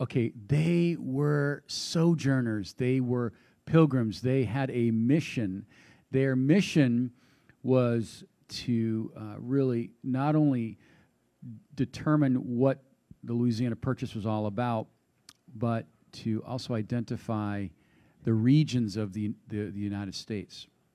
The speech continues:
All right, so I want us to look at here in Hebrews eleven, okay?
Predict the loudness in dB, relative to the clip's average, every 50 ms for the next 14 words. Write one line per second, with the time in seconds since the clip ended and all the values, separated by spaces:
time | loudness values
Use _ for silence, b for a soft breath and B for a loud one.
0 | _ _ _ _ _ _ _ _ _ _ _ -20 -16 _ -4 -2 0 0 0 -2
1 | -6 -12 -16 -16 -16 -16 -16 -10 -8 -8 -6 -8 -6 -4 -4 -2 -2 -2 -2 0
2 | 2 2 2 2 0 -4 _ _ -8 -6 -2 -2 0 0 0 0 0 0 0 0
3 | 0 0 -2 -4 -8 -10 -8 -6 -4 -4 -4 -6 -8